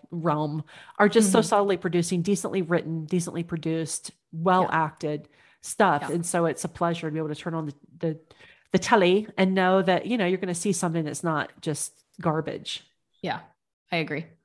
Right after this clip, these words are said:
Speaker 1: Um, the same is not necessarily true of their Star Wars brand, but that's a story for another day on Tipsy
Speaker 2: Yeah.
Speaker 1: Nerd. <laughs> So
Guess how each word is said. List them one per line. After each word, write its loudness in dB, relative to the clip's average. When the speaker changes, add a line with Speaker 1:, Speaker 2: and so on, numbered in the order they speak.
Speaker 1:
Um, -2
the 6
same 4
is 2
not 4
necessarily 0
true -4
of -2
their 0
Star -4
Wars -2
brand, -6
but -2
that's 2
a -2
story 2
for 0
another 2
day 0
on 2
Tipsy 4
Speaker 2:
Yeah. 2
Speaker 1:
Nerd. 2
<laughs> 0
So 4